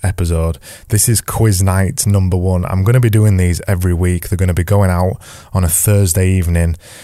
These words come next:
So if you've got questions you want to ask me, I know my podcast is called A A D A, which actually stands for Ask a Designer Anything, because my podcast used to be all about asking me questions, and it's not really about that anymore.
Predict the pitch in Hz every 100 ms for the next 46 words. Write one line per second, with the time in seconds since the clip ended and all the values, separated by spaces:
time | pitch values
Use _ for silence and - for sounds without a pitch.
0 | - - _ - 104 101 131 117 - -
1 | - 113 - 110 98 101 92 - 98 98
2 | - 87 90 90 87 - - _ - 95
3 | 110 107 92 107 - 92 - 95 - 92
4 | 90 85 - 92 90 85 90 87 85 85
5 | - - 113 123 101 - 98 - - -
6 | 87 - 95 92 90 87 90 107 - 87
7 | 80 - - - - 87 90 - 95 95
8 | 87 95 - 98 - 95 92 87 87 -
9 | 92 - 85 82 - 90 - 82 82 -
10 | - - - 98 - 107 147 147 135 135
11 | 151 156 87 - 80 80 78 87